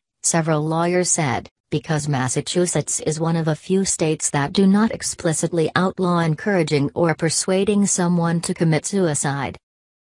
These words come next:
The verdict was surprising for another reason. No firm evidence was presented in court to prove what Miss Carter had actually said to Mister Roy in those final moments.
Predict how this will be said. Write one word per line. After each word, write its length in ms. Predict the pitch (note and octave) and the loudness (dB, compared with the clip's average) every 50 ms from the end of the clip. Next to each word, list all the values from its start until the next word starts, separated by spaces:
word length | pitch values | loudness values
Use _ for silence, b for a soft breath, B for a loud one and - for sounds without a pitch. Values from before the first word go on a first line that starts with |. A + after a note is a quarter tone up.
| _ - | _ -2
The 160 | - F#3+ G#3+ | 2 2 4
verdict 480 | F#3+ G3 G#3 F3 C#3 B2 B2 - - - - | 4 4 2 2 2 0 -2 -4 -8 -8 -2
was 180 | - E3 E3 | 0 0 0
surprising 640 | - - F3 - - G#3 G3+ G3+ F#3 - E3 D3 C#3 | 2 0 -2 0 2 2 4 4 4 4 2 0 0
for 180 | - - E3 D#3+ | 0 0 2 4
another 460 | D#3+ E3 E3+ F3+ F#3 F3+ G#3+ G#3 G#3 | 4 4 4 4 2 2 2 0 0
reason. 480 | F3 F3+ F3+ F3+ F3 D3 C3 A#2+ A#2 - _ _ _ - | 2 2 2 2 2 0 -2 -2 -4 -8 _ _ _ 0
No 260 | D#3+ D#3+ E3 E3+ F3+ | 0 2 2 2 0
firm 340 | F3 - - F#3+ F3+ F3 E3+ - | 0 -2 0 0 2 2 0 0
evidence 540 | - F3+ E3+ F3 E3+ E3+ E3 D#3+ - - - - | 0 0 0 2 2 2 2 2 0 -2 0 2
was 180 | D#3+ D#3+ - | 0 0 0
presented 600 | - - G3+ F3 D#3+ E3+ D#3+ D#3+ E3 C#3 G#2+ G#2 | 0 0 0 0 2 2 0 0 0 -2 -2 -2
in 180 | - - D3 C#3 | -2 -2 -2 -4
court 400 | - - - G3+ E3 B2+ A#2 - | -4 -4 -2 0 0 0 -2 -2
to 100 | - D#3 | -4 -6
prove 420 | - - - F#3+ F3 D#3+ D3 - | -4 -2 0 0 2 2 0 -2
what 160 | - E3 - - | -4 -4 -2 0
Miss 240 | E3+ F3 F#3 - - | 0 0 0 0 -2
Carter 400 | - - - F3+ F3 F#3 F#3 F3+ | -4 -2 -2 2 4 4 4 4
had 140 | E3+ E3 D#3+ | 4 2 0
actually 520 | - D3 D#3+ D#3+ - - F#3 E3+ D#3+ D#3 | 0 0 -2 -2 0 0 0 2 2 0
said 340 | D3 - - E3+ D#3 D3+ D#3 - | 0 0 0 0 0 -2 -2 -2
to 80 | - D#3+ | 0 0
Mister 340 | D#3 D#3+ D#3 - - D#3 | 2 2 0 0 0 0
Roy 320 | D3 D#3 E3 E3+ E3+ E3 D#3+ | 2 2 4 4 4 4 2
in 140 | D3 D3 D3+ | 2 2 2
those 240 | D3+ D3+ D3+ - | 2 2 0 0
final 400 | - - E3 D#3+ D3+ D3+ D3+ D3+ | 0 0 0 0 2 0 0 0
moments. 580 | D3+ D#3 D3+ C#3 C3+ A#2+ A2 A2 - - - | 2 2 2 0 0 -2 -4 -6 -4 -6 -6